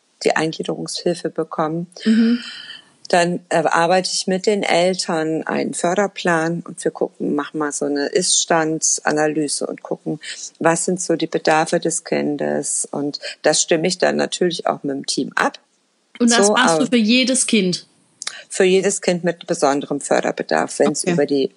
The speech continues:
Speaker 1: Refinanzierung, um, um die
Speaker 2: Mhm.
Speaker 1: Refinanzierung geht.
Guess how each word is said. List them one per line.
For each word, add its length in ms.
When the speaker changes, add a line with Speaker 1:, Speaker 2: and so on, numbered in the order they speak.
Speaker 1:
Refinanzierung, 800
um, 140
um 100
die 80
Speaker 2:
Mhm. 60
Speaker 1:
Refinanzierung 680
geht. 160